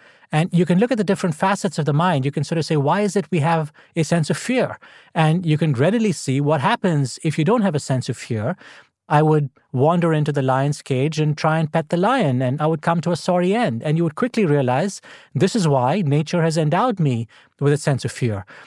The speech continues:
Why do I have a sense of love? And you would quickly see again when people who are incapable of experiencing love or wanting love or needing love or being able to show love, you can see how their lives are affected in all kinds of ways. And so I would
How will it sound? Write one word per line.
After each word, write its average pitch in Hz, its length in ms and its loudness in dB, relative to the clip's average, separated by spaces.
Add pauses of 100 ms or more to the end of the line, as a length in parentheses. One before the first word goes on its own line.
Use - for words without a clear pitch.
(180)
Why 131 180 4
do 180 120 4
I 175 60 2
have 190 140 0
a 180 40 -4
sense 196 240 -2
of 160 120 -4
love? 151 500 -2 (400)
And 151 140 2
you 156 60 4
would 160 100 0
quickly 190 300 0
see 208 200 0
again 196 380 0
when 147 140 -2
people 185 400 -2
who 165 180 -4
are 147 220 2
incapable 165 640 -2
of 143 80 -2
experiencing 151 640 -2
love 165 420 0
or 139 360 0 (360)
wanting 196 520 2
love 127 260 2
or 123 140 0
needing 196 320 0
love 131 320 0
or 127 100 -2
being 147 200 0
able 156 160 -2
to 147 80 -4
show 226 240 -2
love, 135 340 2
you 156 80 0
can 165 160 0
see 233 300 -2
how 175 200 2
their 156 160 0
lives 143 560 0
are 139 240 -2 (300)
affected 185 560 0
in 151 80 2
all 139 160 0
kinds 131 260 -2
of 117 80 -2
ways. 113 300 -2
And 135 160 -2
so 170 120 -2
I 170 120 2
would 185 220 0